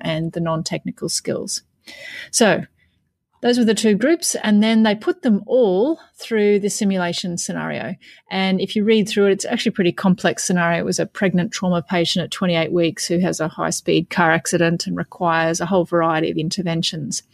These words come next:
And they scored the teams using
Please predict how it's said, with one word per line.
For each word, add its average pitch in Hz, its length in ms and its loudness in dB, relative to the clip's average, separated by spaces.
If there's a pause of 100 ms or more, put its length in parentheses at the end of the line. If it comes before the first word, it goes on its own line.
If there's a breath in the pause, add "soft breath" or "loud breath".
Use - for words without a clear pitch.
(520 loud breath)
And 190 160 6
they 190 120 4
scored 285 520 4
the 208 80 -2
teams 170 680 -2
using 185 680 0